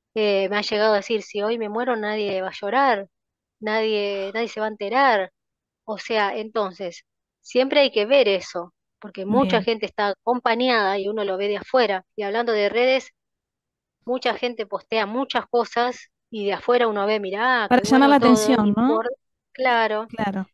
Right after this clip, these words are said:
Speaker 1: Sí, pues, puede ser para llamar la atención o porque realmente sea verdad, puede ser. Pero lo que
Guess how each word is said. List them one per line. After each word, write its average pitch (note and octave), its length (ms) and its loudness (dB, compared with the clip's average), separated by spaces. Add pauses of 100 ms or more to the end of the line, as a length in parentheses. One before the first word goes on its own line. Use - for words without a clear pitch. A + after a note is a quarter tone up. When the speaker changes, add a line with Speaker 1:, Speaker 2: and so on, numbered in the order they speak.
Speaker 1:
Sí, - 340 -8
pues, C4+ 180 2 (180)
puede D#4 200 4
ser A3+ 240 -2
para G3 200 -2
llamar A#3+ 300 -4
la A3+ 80 2
atención C4+ 800 -2 (440)
o G#3+ 120 0
porque G#3+ 240 -2
realmente E4 400 0
sea B3 200 0
verdad, B3+ 540 0
puede G3 160 -6
ser. B3+ 440 -4 (320)
Pero A#3 140 -2
lo B3 120 -2
que C4 200 -6